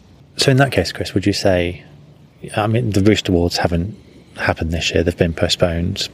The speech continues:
partly through, well, due to a lack of interest or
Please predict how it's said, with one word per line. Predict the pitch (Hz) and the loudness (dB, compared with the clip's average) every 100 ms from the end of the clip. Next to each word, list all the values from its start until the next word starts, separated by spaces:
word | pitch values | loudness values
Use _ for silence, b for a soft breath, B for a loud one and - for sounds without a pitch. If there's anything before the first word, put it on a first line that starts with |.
| - | -4
partly | 98 87 90 | -2 0 -2
through, | - 85 82 - | 0 0 -2 -4
well, | 98 95 82 - - - - - | -2 -2 -6 -10 -16 -20 -20 -10
due | - 90 | 0 0
to | - 87 | 2 2
a | |
lack | 85 85 | 2 0
of | - | -2
interest | 85 82 - - - | -2 0 -2 -4 0
or | 87 87 98 | 2 2 -2